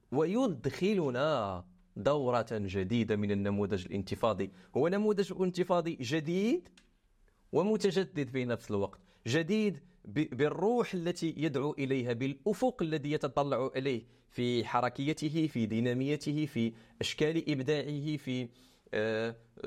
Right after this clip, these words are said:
ثبات وصمود وشجاعة هذا الإنسان المقاوم المتجذر في هذه الأرض، الرافض للظلم، المذكر ليس فقط للعرب والمسلمين بل للعالم بأسره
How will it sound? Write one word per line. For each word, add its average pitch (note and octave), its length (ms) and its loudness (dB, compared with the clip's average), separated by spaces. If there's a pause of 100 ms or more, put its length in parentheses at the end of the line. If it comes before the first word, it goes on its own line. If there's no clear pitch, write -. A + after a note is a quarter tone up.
ثبات D#3 720 0
وصمود C#3+ 880 -2
وشجاعة D#3+ 500 0
هذا E3 220 -2
الإنسان D#3+ 400 0
المقاوم D3 500 0
المتجذر F3+ 680 0
في E3 200 -4
هذه C3+ 240 -4
الأرض، A#2+ 320 -2 (420)
الرافض F#3+ 1120 2 (560)
للظلم، C#3 440 0 (180)
المذكر G#3 560 2
ليس A#3+ 280 2
فقط G3+ 300 -4
للعرب F3 380 2
والمسلمين C#3+ 640 -2
بل E3+ 120 2
للعالم G3 760 4
بأسره C#3 460 -2